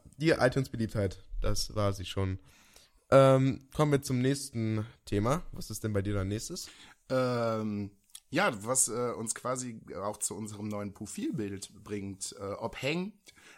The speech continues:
Speaker 2: auf dem Originalbild des Podcasts zu sehen ist.
Speaker 1: Keine Ahnung.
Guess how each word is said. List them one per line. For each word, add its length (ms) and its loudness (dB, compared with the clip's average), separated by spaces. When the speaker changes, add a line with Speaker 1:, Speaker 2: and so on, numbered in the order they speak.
Speaker 2:
auf 180 -4
dem 160 -4
Originalbild 1000 -4
des 100 -8
Podcasts 680 -6
zu 80 -6
sehen 340 -8
ist. 420 -6
Speaker 1:
Keine 320 -2
Ahnung. 400 -2